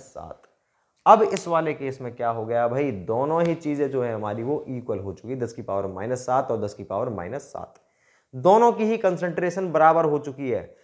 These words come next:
मतलब एच प्लस आयन और ओएच माइनस आयन exactly इक्वल हो चुके हैं, तो वो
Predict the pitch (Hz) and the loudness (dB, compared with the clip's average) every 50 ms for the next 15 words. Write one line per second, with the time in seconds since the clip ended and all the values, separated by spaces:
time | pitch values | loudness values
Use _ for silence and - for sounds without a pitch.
0 | _ _ - 139 147 160 175 170 170 - - 175 196 196 - - - 196 196 196 | _ _ -6 -2 2 2 2 2 2 2 4 4 4 4 2 0 2 2 2 2
1 | - - 147 156 160 170 170 165 151 151 151 151 151 147 147 135 135 139 135 135 | 2 2 4 4 4 4 2 0 2 2 2 2 2 0 -2 -4 -4 -4 -4 -6
2 | 135 139 143 123 - - 143 135 127 113 - 180 175 175 - 185 190 185 175 160 | -6 -6 -6 -10 -8 -8 -6 -6 -6 0 2 0 0 2 -2 -2 -2 0 0 -2
3 | 147 - 160 143 135 127 131 131 117 127 131 131 135 131 127 127 | -2 0 0 2 2 0 -2 -2 -2 0 0 0 0 0 0 0